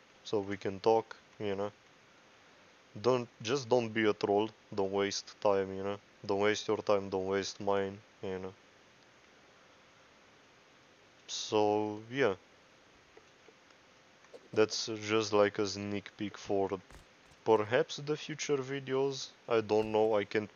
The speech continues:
promise on this. It has potential, it's interesting, you know,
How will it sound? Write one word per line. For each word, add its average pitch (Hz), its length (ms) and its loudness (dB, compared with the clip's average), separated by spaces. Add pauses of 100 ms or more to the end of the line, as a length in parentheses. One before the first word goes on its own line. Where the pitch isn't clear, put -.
promise 104 540 2
on 107 160 -2
this. 110 380 -2 (1000)
It 117 140 -4
has 139 180 6
potential, 120 720 2 (400)
it's 104 200 -6
interesting, 107 640 -4 (1500)
you 104 100 -4
know, 98 240 0